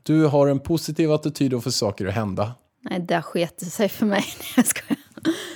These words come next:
Speaker 1: Men fan
Speaker 2: Ja.
Speaker 1: vad snälla vi var här. Heltid, fyrtio timmar i veckan.
Speaker 2: Jag
Speaker 1: Vad
Speaker 2: trodde du
Speaker 1: fan,
Speaker 2: skulle säga
Speaker 1: det är dåligt.
Speaker 2: fyrtiotusen i veckan. Jag bara, nice,
Speaker 1: Ja,
Speaker 2: jag tar
Speaker 1: jag
Speaker 2: det.
Speaker 1: tror att vi kommer betala mer faktiskt.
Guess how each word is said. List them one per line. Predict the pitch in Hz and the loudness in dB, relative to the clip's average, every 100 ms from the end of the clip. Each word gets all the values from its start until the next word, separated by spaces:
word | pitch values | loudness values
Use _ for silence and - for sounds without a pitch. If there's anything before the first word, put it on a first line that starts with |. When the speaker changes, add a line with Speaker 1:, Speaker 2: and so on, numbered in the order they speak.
| - - - | -16 -18 -2
Speaker 1:
Men | 143 | 2
fan | 202 | 4
Speaker 2:
Ja. | |
Speaker 1:
vad | 156 | 4
snälla | 147 202 165 135 | 4 4 6 6
vi | 214 | 6
var | 202 104 | 6 4
här. | 82 - - | 0 -6 -10
Heltid, | - 196 123 104 - 165 | -2 2 4 2 0 0
fyrtio | - 143 120 - | 2 0 0 -2
timmar | 113 123 95 95 | 0 0 0 0
i | |
veckan. | 110 - - 180 107 - _ _ _ | -2 -4 0 0 0 -8 _ _ _
Speaker 2:
Jag | - 208 | -6 -4
Speaker 1:
Vad | |
Speaker 2:
trodde | - 220 | -2 0
du | |
Speaker 1:
fan, | 196 | 2
Speaker 2:
skulle | 196 190 202 | 2 2 4
säga | 214 175 - | 4 4 2
Speaker 1:
det | |
är | 185 | 0
dåligt. | - | 2
Speaker 2:
fyrtiotusen | 185 185 160 156 190 185 | 0 2 -2 0 -2 0
i | |
veckan. | 175 180 - 202 175 | -2 -4 0 0 2
Jag | 165 | 2
bara, | 165 - | 0 0
nice, | 165 220 269 165 160 - | 0 4 4 2 -4 -4
Speaker 1:
Ja, | - | 2
Speaker 2:
jag | 196 196 | 2 4
tar | 220 | 4
Speaker 1:
jag | 202 | 4
Speaker 2:
det. | 202 | 6
Speaker 1:
tror | 113 | 4
att | 107 | 2
vi | 107 98 | 0 -2
kommer | 98 98 | -2 -4
betala | 92 98 101 95 | -4 -4 -2 0
mer | 104 110 | 0 -2
faktiskt. | 92 113 - - | -4 -10 -14 -16